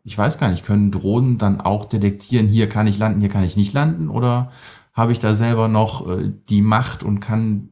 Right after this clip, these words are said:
oder muss der sagen, wo es geht und wo es nicht geht?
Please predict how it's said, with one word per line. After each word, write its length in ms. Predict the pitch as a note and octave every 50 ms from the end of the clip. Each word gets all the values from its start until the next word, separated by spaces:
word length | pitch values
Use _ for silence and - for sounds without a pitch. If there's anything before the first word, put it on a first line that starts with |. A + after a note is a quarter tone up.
| _ _ -
oder 220 | A2 G2+ G#2 G2
muss 220 | G#2 A#2 - -
der 180 | - G2+ G2+ G2
sagen, 400 | G2 G#2 F#2+ F#2+ G2+ G2+ G2+ F#2+
wo 100 | F#2+ F#2+
es 140 | F#2+ - -
geht 180 | G2+ G2 F2+
und 140 | F#2 F2+ E2+
wo 60 | F2 F2
es 100 | - -
nicht 180 | F#2 E2 -
geht? 260 | - E2+ F2 E2+ -